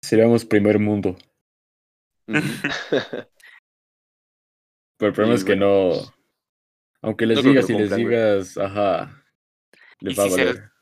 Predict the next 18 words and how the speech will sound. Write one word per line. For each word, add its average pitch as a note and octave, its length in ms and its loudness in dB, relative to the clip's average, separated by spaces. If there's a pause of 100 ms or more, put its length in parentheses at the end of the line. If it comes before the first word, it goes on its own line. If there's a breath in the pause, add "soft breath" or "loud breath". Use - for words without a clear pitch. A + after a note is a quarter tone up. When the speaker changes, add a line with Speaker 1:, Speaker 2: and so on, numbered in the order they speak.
(120)
Speaker 3:
y C#3+ 100 -18
si B2 100 -14
se B2 100 -6
los A#2 160 -6
tratas C#3+ 340 -6
de C3 80 -8
imponer A#2+ 400 -2
a C#3 40 0
la B2 140 -2
fuerza, C3+ 440 -8
pues A#2+ 300 -14
te - 80 -12
acusarían B2 560 -6
de B2 120 -14
que A#2 100 -16
les A2+ 140 -16
quitas B2 300 -14
su G#2+ 300 -14